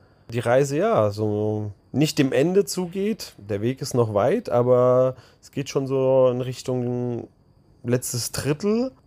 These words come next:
Ich glaube, wenn ich dann irgendwann wirklich in Vietnam, Südostasien bin, da wird sich das Gefühl vielleicht auch nochmal ändern. Jetzt China hat noch ein bisschen einen anderen Charakter. Das fühlt sich irgendwie noch so weit weg an. Wenn ich mir das jetzt auf der Karte anschaue, in zwei Tagen, wo ich da hinfahre mit dem Zug,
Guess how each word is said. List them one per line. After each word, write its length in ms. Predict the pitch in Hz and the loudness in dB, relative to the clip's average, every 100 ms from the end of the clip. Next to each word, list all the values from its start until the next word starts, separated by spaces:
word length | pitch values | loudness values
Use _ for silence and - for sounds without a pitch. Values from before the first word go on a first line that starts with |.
| - | -14
Ich 100 | - | -6
glaube, 600 | 117 131 160 160 156 139 | 4 6 6 6 4 2
wenn 120 | 139 | -2
ich 100 | 131 | -2
dann 160 | 131 120 | -4 -4
irgendwann 480 | 135 135 131 131 | -2 -2 -2 -2
wirklich 340 | 127 123 123 - | -6 -8 -10 -6
in 200 | 120 113 | -4 -2
Vietnam, 380 | 110 113 135 127 | -4 -2 -4 -4
Südostasien 760 | 123 120 - 117 135 139 131 | -2 -4 -2 -2 -2 -2 -2
bin, 200 | 131 131 | -2 -2
da 100 | 110 | 0
wird 180 | 113 - | -2 -6
sich 180 | 113 - | -12 -10
das 180 | 113 | -12
Gefühl 280 | - - 131 | -12 -8 -8
vielleicht 300 | - 113 117 | -4 -4 -4
auch 80 | - | -4
nochmal 220 | 139 123 | -2 -2
ändern. 260 | 123 127 120 | -2 0 0
Jetzt 200 | 120 - | -2 -4
China 340 | - 156 165 | -4 0 2
hat 260 | 143 143 - | 0 -2 -4
noch 200 | 139 131 | -4 -4
ein 120 | 131 | -6
bisschen 280 | 135 - 123 | -6 -4 -4
einen 120 | 110 | -4
anderen 500 | 127 160 156 160 156 - - - - - | -4 -2 0 0 -2 -6 -20 -20 -20 -8
Charakter. 640 | 113 107 135 - 160 156 | -6 0 -2 0 0 2
Das 160 | 147 127 | 0 -4
fühlt 220 | - 139 | -8 -8
sich 120 | - | -6
irgendwie 200 | 127 131 | -4 -2
noch 140 | 123 120 | -2 -4
so 160 | 120 | -4
weit 220 | 110 107 | -2 0
weg 240 | 113 156 - | -2 -2 0
an. 300 | 165 180 185 - - - - | 0 0 -4 -14 -20 -18 -10
Wenn 60 | |
ich 100 | 113 | -6
mir 80 | 113 | -4
das 120 | 107 | -4
jetzt 160 | 110 101 | -8 -6
auf 140 | 104 | -6
der 100 | - | -6
Karte 360 | - 127 139 113 | -2 -2 0 -2
anschaue, 420 | 131 - 139 127 | -4 -2 0 0
in 80 | 113 | -2
zwei 260 | - 107 | -2 -2
Tagen, 420 | 113 127 123 135 113 | -2 -4 -4 -4 -4
wo 100 | 117 | -4
ich 100 | - | -2
da 80 | |
hinfahre 400 | 110 135 - 147 | -2 -2 -4 -4
mit 160 | 139 143 | -2 -4
dem 120 | 139 | -6
Zug, 380 | - 165 165 - | -6 -6 -6 -8